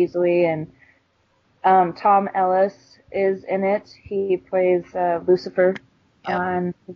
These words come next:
Speaker 1: people watch that.
Speaker 2: Got some
Speaker 1: Um,
Speaker 2: man candy there.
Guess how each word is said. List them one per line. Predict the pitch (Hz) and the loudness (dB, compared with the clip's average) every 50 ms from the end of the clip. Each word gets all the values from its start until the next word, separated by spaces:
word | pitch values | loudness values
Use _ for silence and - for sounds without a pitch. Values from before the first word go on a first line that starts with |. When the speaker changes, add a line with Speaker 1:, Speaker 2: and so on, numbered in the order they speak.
| _ _ _ _ _ | _ _ _ _ _
Speaker 1:
people | - 190 175 127 127 190 | -6 -6 -6 -2 0 2
watch | 190 190 185 180 - - | 2 2 2 0 -4 -8
that. | - 175 - 180 - - - _ _ _ _ _ _ _ _ _ _ - | -8 -6 -4 -4 -6 -6 -8 _ _ _ _ _ _ _ _ _ _ -4
Speaker 2:
Got | 233 208 | 0 2
some | 185 180 180 175 | 4 4 4 4
Speaker 1:
Um, | 170 170 | 2 2
Speaker 2:
man | 190 202 202 214 208 | -2 -4 -6 -8 -8
candy | 190 185 190 185 180 175 180 175 | -10 -8 -6 -6 -8 -8 -12 -10
there. | 175 175 170 170 175 170 - | -8 -8 -8 -8 -8 -12 -16